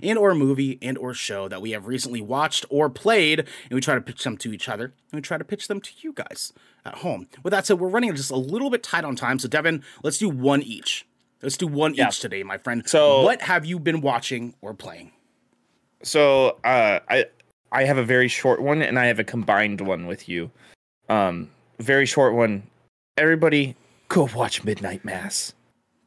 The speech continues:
Speaker 2: Holy fuck.
Speaker 1: Yeah.
Speaker 2: I, I, I still have one episode to go, but holy fuck. Like, I can't say a lot about it besides it has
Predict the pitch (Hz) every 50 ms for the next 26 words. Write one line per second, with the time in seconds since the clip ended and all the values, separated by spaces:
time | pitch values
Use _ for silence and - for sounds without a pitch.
0 | _ _ _ - 151 147 127 113 104 - - 113 95 110 - - - - - _
1 | _ _ _ _ - 107 95 - _ _ _ _ _ _ - 151 165 139 - -
2 | _ _ - 135 139 - - 131 135 - - 156 139 135 135 120 117 117 120 120
3 | - 104 107 - 104 - - 117 101 90 98 110 104 104 98 98 - - - -
4 | 127 117 107 101 98 - - 110 90 85 - - - - - - 107 95 90 -
5 | - - - - - - - - _ _ _ _ - 127 135 - - - 151 156
6 | 165 - - - - - - - - - 123 113 117 117 123 - - 117 117 110
7 | 104 98 101 107 113 - - - 98 95 92 90 92 101 113 - - 104 113 -
8 | - 117 104 95 98 95 92 95 - - - 101 - - 107 107 107 101 95 -